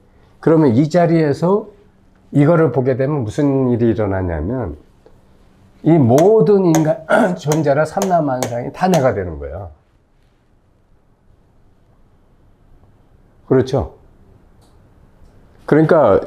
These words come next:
자기가 여기에서 존재의 중심을 두면서 이거 보고 있는 동안에는 별별 신기한 체험을 다 해도 나는 여기 따로 분리돼 있고 너는 너야.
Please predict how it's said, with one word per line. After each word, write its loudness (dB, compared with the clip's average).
자기가 2
여기에서 2
존재의 -2
중심을 -4
두면서 -2
이거 0
보고 -4
있는 -4
동안에는 -4
별별 -2
신기한 -6
체험을 -10
다 -10
해도 -10
나는 -6
여기 -8
따로 -10
분리돼 -10
있고 -12
너는 -8
너야. -10